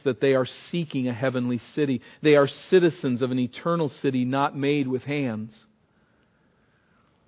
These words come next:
We go back to the creation account,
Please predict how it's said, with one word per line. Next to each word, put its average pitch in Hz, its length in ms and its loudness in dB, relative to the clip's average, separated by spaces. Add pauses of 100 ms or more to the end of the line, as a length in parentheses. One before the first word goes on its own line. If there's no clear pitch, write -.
(1500)
We 143 60 -16
go 254 140 -4
back 156 420 0
to 131 100 -6
the 113 140 -6
creation 127 600 -4
account, 107 500 -10